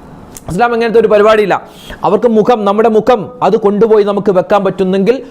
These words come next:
അള്ളാന്റെ മുന്നിൽ മാത്രമാണ്. ലഖദ് ഖലഖ്നൽ ഇൻസാന ഫീ അഹ്സനി തഖ്വീം. അല്ലാഹു തആല നമ്മുടെ ശരീരത്തെ, മനുഷ്യന്റെ രൂപത്തെ ഏറ്റവും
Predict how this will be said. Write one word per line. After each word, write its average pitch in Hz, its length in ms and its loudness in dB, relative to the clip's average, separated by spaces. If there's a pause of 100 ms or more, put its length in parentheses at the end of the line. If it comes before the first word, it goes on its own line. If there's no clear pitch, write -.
(240)
അള്ളാന്റെ 208 600 0
മുന്നിൽ 185 260 0 (120)
മാത്രമാണ്. 151 760 -2 (300)
ലഖദ് 208 400 0
ഖലഖ്നൽ 208 580 0 (140)
ഇൻസാന 214 800 0
ഫീ 202 80 -2 (180)
അഹ്സനി 262 540 -4
തഖ്വീം. 170 480 -2 (360)
അല്ലാഹു 202 320 0 (120)
തആല 208 380 0 (500)
നമ്മുടെ 202 280 -2 (100)
ശരീരത്തെ, 214 600 0 (400)
മനുഷ്യന്റെ 202 640 -2
രൂപത്തെ 208 440 0 (440)
ഏറ്റവും 240 600 0